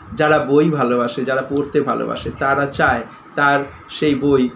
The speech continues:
যদি অন্য কেউ নি-, নিয়ে রেখে দেয়, তাহলে কিন্তু বইয়ের মর্যাদা ক্ষুণ্ণ হলো। তো বই যাতে পাঠ করে, তাই তেমন ব্যক্তিকেই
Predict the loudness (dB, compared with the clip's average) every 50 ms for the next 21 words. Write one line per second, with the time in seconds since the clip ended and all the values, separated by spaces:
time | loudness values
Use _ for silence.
0 | -10 -12 -2 -2 2 4 4 4 4 4 4 0 -2 0 0 0 0 0 0 0
1 | 0 0 0 0 -2 -2 -2 0 2 4 4 4 4 4 2 2 2 2 4 4
2 | 4 4 2 0 0 -2 -6 -10 -16 -18 -6 -2 0 0 0 0 -2 -2 -2 -2
3 | -2 0 2 4 4 4 4 2 -2 -4 -2 0 0 0 0 0 -2 -4 -4 -2
4 | 0 0 0 0 -2 -2 -4 -6 -6 -8 -10 -14 -18 -20 -20 -16 -12 -10 -4 2
5 | 4 4 4 4 2 0 2 0 -2 -2 -2 -6 -14 -6 0 2 4 4 2 2
6 | -2 -4 -4 -4 -4 -4 -2 0 0 0 0 -2 -4 -8 -14 -8 -4 -2 -2 0
7 | 0 0 -2 -2 -6 -8 -12 -16 -16 -14 -14 -16 -16 -18 -20 -20 -8 -2 -2 -2
8 | -2 0 -2 -2 2 4 4 4 2